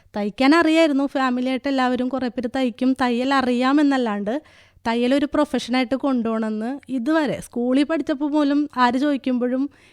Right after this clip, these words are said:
ഈ ഒരു സാധനം ഞാൻ പറഞ്ഞിട്ടില്ല. എനിക്ക് ഇഷ്ടമല്ല എന്നുള്ള രീതിയിലായിരുന്നു ഞാൻ പറഞ്ഞിരുന്നത്.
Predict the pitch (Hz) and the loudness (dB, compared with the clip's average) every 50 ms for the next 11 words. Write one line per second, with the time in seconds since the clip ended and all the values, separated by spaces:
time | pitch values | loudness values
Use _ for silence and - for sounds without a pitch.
0 | _ - 254 262 254 269 - 302 269 247 208 226 233 240 247 233 233 202 254 247 | _ -8 -6 -6 -4 -4 -4 -2 -2 -2 -2 -2 -4 -2 -2 -2 -2 0 0 0
1 | 220 202 202 - 220 214 226 233 - 277 269 - - - 269 277 277 269 262 269 | 0 -2 -4 -6 -4 -4 -4 -2 -2 -2 -4 -4 -2 2 4 4 4 4 4 4
2 | 269 277 294 311 311 311 302 302 302 285 269 277 285 302 294 269 262 262 285 294 | 4 4 2 2 2 0 0 0 0 0 0 0 0 2 2 2 2 4 4 4
3 | 285 247 220 220 220 208 185 180 175 - 160 170 | 4 4 2 0 -2 -2 -4 -6 -6 -6 -8 -12